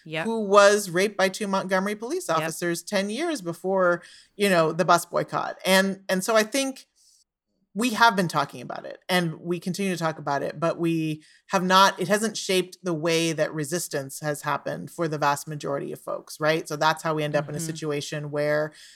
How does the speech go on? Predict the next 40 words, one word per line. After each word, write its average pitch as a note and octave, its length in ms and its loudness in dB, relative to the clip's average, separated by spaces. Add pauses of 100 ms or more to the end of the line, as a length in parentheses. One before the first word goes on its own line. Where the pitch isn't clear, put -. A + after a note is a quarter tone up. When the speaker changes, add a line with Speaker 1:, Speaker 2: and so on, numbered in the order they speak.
Speaker 2:
it's - 220 -6
framed E3 280 -2
as D#3+ 100 -2
an F3+ 80 0
anomaly. F3 520 4
The E3 120 0
real A3 220 4
story F3 480 2
is, D#3+ 320 -4
you F3 80 -6
know, D#3+ 80 -4
George D3+ 320 -2
Floyd. C#3+ 400 -2
The D#3+ 80 -6
real E3+ 200 0
story D#3+ 460 0
is D3+ 200 -2
Eric C#3+ 260 -4
Garner. C#3+ 320 -6
The D#3 120 -6
real F3 200 -2
story D#3 340 0
is C#3+ 120 -2
Mike C#3+ 220 -8
Brown. D3+ 360 -2 (260)
And E3+ 140 -4
those B3 180 6
are G3+ 220 10
real F#3+ 240 4
stories. F3 600 -4 (360)
And G3 360 6
Speaker 1:
Yeah. D#3 180 -6
Speaker 2:
in F#3 160 0
each F#3+ 240 -2
instance, F#3+ 480 -4
there E3 260 2
are E3 400 2
similar G3+ 420 0
stories D#3+ 540 -2
that D#3 340 2